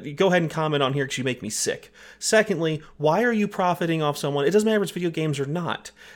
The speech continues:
These consoles, people are using them at home because we are stuck inside. We can no longer, people, this is the time people need games the most, if anything, especially with young kids and a Nintendo Switch, and all you're doing is profiting off that?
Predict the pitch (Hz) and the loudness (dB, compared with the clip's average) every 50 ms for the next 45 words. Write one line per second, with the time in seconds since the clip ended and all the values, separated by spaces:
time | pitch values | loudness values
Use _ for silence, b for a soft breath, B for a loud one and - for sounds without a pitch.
0 | B B 180 202 190 - - - 202 214 226 226 214 - 180 135 120 - - 202 | B B -2 -2 -2 -2 -2 -2 0 2 2 2 2 0 -2 -2 -2 -2 -4 -4
1 | 202 254 254 240 220 180 175 190 214 202 208 202 190 185 180 156 147 - 190 190 | -2 -2 0 0 0 0 0 0 0 0 0 0 0 0 0 0 -2 -2 -2 0
2 | 196 185 170 165 - 160 147 139 165 196 202 185 - - - - - 175 180 180 | 0 0 -2 -2 -2 -2 -2 -2 -2 -2 -2 -2 -2 -2 -2 -2 0 -2 -2 -2
3 | - - - - 160 156 151 147 143 - - - 156 139 139 127 98 - - - | -4 -10 -6 -4 -2 0 0 0 0 0 -2 -2 -2 0 0 0 0 0 -2 -8
4 | B B B B B 151 147 - 175 165 165 170 190 196 196 190 185 175 160 156 | B B B B B -4 0 0 2 2 2 2 2 2 2 0 0 0 -2 -4
5 | 143 - 170 202 202 - 226 208 - - - 160 160 208 208 277 240 - 202 165 | -4 -4 -6 -4 2 4 4 4 4 0 -2 4 4 6 6 4 4 0 0 0
6 | - - - 190 196 190 - 196 196 - 175 175 185 165 135 143 143 170 185 180 | -2 -4 -2 -2 -2 -2 -2 -4 -4 -4 -2 -4 -4 -2 0 0 2 2 2 0
7 | 160 151 151 135 123 151 220 247 - - 127 113 120 113 107 104 107 - 113 104 | 0 -2 -2 -2 0 0 0 0 -2 -4 -4 -4 -4 -4 -4 -4 -6 -4 -4 -4
8 | 104 110 - B B B B 156 147 - - 214 214 214 - 226 208 180 160 160 | -4 -6 -8 B B B B -2 -2 0 0 0 0 0 2 0 0 0 0 0
9 | 170 160 160 151 - - 143 139 139 139 - 156 170 185 196 175 151 139 - 147 | 0 0 0 0 0 2 2 2 2 0 -2 -2 0 0 0 -2 -2 -2 -2 -4
10 | 135 123 120 - - 120 131 - - B B B B - 196 214 - 202 220 240 | -2 -2 -4 -4 -4 -4 -6 -6 -10 B B B B 0 2 2 2 2 2 0
11 | 233 220 185 208 202 202 202 175 165 - - - 127 143 143 - 220 233 233 233 | 0 2 4 6 6 6 6 2 -2 -2 0 0 0 2 2 0 0 0 0 0
12 | 226 226 233 226 - 254 254 254 254 254 | 0 0 -2 -2 -2 -2 0 0 -2 -4